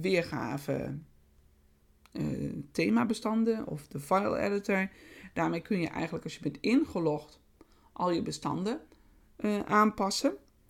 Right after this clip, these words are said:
Wanneer je dat uitzet, heb je in elk geval, nou, ik zou maar zeggen, de kleine, simpele criminelen, die, eh, verwarren je op zijn minst. En ook voor jezelf voorkom je ook dat je website, eh, ja,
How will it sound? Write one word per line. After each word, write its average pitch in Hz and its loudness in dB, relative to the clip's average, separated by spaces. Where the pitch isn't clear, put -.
Wanneer 202 4
je 185 6
dat 175 4
uitzet, 220 4
heb - -4
je 180 0
in 165 6
elk 196 6
geval, 185 2
nou, 165 -4
ik 160 -12
zou 165 -4
maar 147 -2
zeggen, 160 -6
de 156 -4
kleine, 165 2
simpele 214 2
criminelen, 185 2
die, 202 4
eh, 170 4
verwarren 196 4
je 175 2
op 170 -4
zijn 170 -2
minst. 180 2
En 202 0
ook 202 2
voor 220 0
jezelf 190 2
voorkom 208 2
je 190 2
ook 180 2
dat 165 0
je 160 2
website, 147 0
eh, - -6
ja, 127 -2